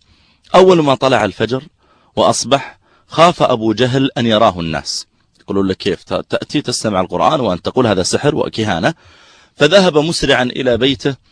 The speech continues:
فلقيه أثناء الطريق أبا س-، أبو سفيان، ثم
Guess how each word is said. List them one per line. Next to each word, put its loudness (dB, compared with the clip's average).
فلقيه 2
أثناء -2
الطريق 0
أبا 2
س-، -6
أبو -2
سفيان، -4
ثم 2